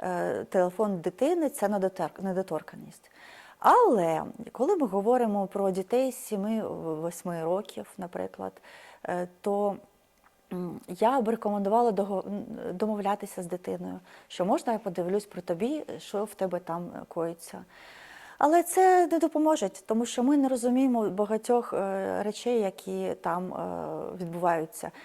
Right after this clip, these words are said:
Ми не розуміємо там тайного, е, язика, е, тайної мови, е, м, якихось знаків, так? Е, смайлики, е, які мають під собою якийсь сенс,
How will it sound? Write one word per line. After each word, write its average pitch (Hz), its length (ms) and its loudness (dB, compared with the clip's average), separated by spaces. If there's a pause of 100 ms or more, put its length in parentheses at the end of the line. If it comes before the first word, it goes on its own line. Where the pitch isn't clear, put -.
(120)
Ми 214 80 -4
не 226 100 2
розуміємо 233 680 2
там 196 220 0
тайного, 202 760 2
е, 180 460 -2
язика, 190 760 -2 (320)
е, - 100 -6
тайної 202 400 0
мови, 185 480 0 (420)
е, - 40 -6
м, 170 280 -6 (640)
якихось 185 580 -4
знаків, 170 480 -4 (300)
так? 190 320 -4 (380)
Е, 170 140 -4
смайлики, 208 1080 2
е, 185 260 -2
які 190 380 -4
мають 196 520 0
під 190 140 -8
собою 185 480 0
якийсь 180 480 -8
сенс, 175 600 -8